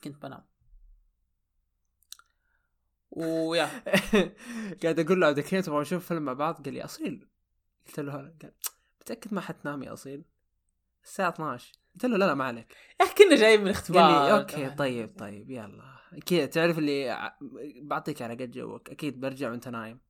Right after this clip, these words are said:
Speaker 2: رجع كذا، انسدح، نام هو.
Speaker 1: أصلًا كذا اللي قاعد، جا-، رجعنا من اختبار وزي كذا، وكان في لونج كويز مرة طويل. رجع الوضع الجامعة، لكن آسفين يعني، كان في أشياء كذا مرة كثير.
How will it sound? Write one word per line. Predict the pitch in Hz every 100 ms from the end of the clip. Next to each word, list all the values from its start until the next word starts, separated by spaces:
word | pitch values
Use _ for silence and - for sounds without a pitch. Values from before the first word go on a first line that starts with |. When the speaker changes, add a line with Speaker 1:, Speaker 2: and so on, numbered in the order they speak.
| _ _ _ _ 190
Speaker 2:
رجع | 180
كذا، | 143 165
انسدح، | 139 175 156 139
نام | 127
هو. | 117 113 - - -
Speaker 1:
أصلًا | 190 202
كذا | 190 214 185
اللي | 147
قاعد، | 151 170 165 - 156 -
جا-، | 185 165 160 - _ _ - 170
رجعنا | 175 175 185
من | 175
اختبار | 151 - 165 165 170
وزي | 147 147
كذا، | 151 160 165 196 - _ - _
وكان | _ 175 160
في | 151 160
لونج | 156 156
كويز | 156 160 147
مرة | 151 147
طويل. | 143 147 151 175 -
رجع | 165 156 139
الوضع | 135 127 - - - _ - 160 139
الجامعة، | 131 143 147
لكن | 135 -
آسفين | 143 - 143 127
يعني، | 131 147
كان | - 143 135 139
في | -
أشياء | 147 139
كذا | - 139
مرة | 143
كثير. | - 147 151